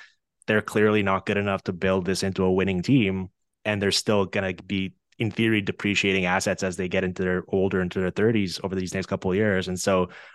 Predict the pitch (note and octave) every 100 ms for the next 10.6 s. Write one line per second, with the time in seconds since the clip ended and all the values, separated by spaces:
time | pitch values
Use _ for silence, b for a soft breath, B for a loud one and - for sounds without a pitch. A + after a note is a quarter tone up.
0 | B G#2 F#2 G#2+ G#2 G#2+ - F#2 - G#2
1 | G2 F#2 F#2+ F2+ F#2 A2+ - F2 F#2+ F#2
2 | - G2+ F#2+ - F#2+ F#2+ F2+ F#2+ F#2+ G2
3 | F#2 F2 F2+ F2 F2 b b _ - F#2
4 | F2+ F#2 F#2 F#2 F#2 F#2 F2+ - G#2+ G2
5 | D#2+ F2 F2 F#2 F2+ F2+ B B B -
6 | - G2+ G#2+ G2+ F#2+ F#2+ F#2 F#2 F#2 F2+
7 | F#2 - F#2 F#2+ F2 F#2+ F2+ F2 F#2+ F2+
8 | - F#2+ G2+ G2+ F2+ G2 G2 F#2+ F#2 F2+
9 | B B B - - F#2 - G#2+ - A2
10 | A2 A#2+ C3 - F#2+ F#2